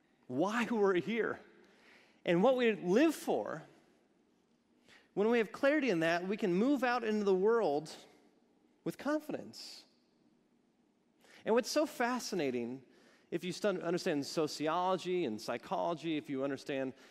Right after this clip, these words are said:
anything about comparative religion, you could, you could basically say that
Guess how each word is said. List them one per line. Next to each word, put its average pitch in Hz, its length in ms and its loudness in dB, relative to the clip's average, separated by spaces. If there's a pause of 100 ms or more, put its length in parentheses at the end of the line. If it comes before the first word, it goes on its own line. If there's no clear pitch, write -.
(160)
anything 185 280 0
about 139 220 -2
comparative 165 480 -4
religion, 151 480 -2
you 247 140 0
could, 247 200 -4
you 208 140 -6
could 165 220 -6
basically 254 500 0
say 156 380 0
that 143 180 -2